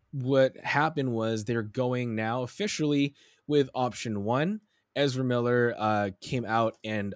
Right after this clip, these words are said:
apologized for their behavior. Um, and they said, "Having recently gone through a time of intense crisis, I now understand that I am suffering complex mental health issues and have been ongoing, begun ongoing treatment.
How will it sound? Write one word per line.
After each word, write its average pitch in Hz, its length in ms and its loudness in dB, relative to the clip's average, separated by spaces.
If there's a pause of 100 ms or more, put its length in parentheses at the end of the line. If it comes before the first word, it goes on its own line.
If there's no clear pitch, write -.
apologized 139 1040 0 (120)
for 107 500 0 (480)
their 123 240 2
behavior. 139 840 0 (400)
Um, 101 500 -2
and 110 160 -4
they 110 100 -2
said, 110 300 0
"Having 131 340 -2
recently 175 420 -2
gone 135 320 0
through 131 300 0
a 113 80 -6
time 151 300 0
of 143 100 0
intense 131 320 -4
crisis, 98 560 -6
I 117 100 -4
now 120 280 -2
understand 113 640 -4 (260)
that 127 100 -4
I 117 60 0
am 123 160 -2
suffering 110 440 -6
complex 151 640 -2
mental 127 360 -4
health 113 240 -6
issues 107 400 -6 (260)
and 123 120 -6
have 107 140 -6
been 113 220 -4 (280)
ongoing, 135 600 -2 (140)
begun 165 300 2
ongoing 135 440 0
treatment. 82 380 -12